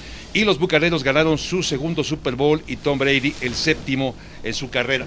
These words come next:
Eso destaca. Y bueno, de cara a la temporada dos mil veintiuno que arranca el mes de septiembre, ya hay momios, como usted puede imaginar, en Las Vegas. Ya se cruzan las apuestas.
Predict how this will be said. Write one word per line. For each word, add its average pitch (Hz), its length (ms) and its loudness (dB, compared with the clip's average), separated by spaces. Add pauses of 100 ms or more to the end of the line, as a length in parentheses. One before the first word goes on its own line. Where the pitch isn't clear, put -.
(120)
Eso 131 360 -4 (120)
destaca. 120 540 -2 (320)
Y 190 60 -2
bueno, 202 260 2 (180)
de 147 120 0
cara 175 240 2
a 156 40 0
la 143 80 -4
temporada 143 640 2
dos 127 220 -6
mil 156 220 0
veintiuno 147 500 0
que 135 100 0
arranca 139 340 0
el 131 100 -2
mes 151 140 -2
de 139 60 -6
septiembre, 151 600 0 (300)
ya 170 200 6
hay 160 180 4
momios, 160 400 2
como 127 180 -6
usted 160 220 -2
puede 165 180 0
imaginar, 135 460 0
en 147 180 -2
Las 120 140 -4
Vegas. 156 340 0 (380)
Ya 175 140 4
se 165 140 0
cruzan 165 340 0
las 135 160 -2
apuestas. 147 680 -2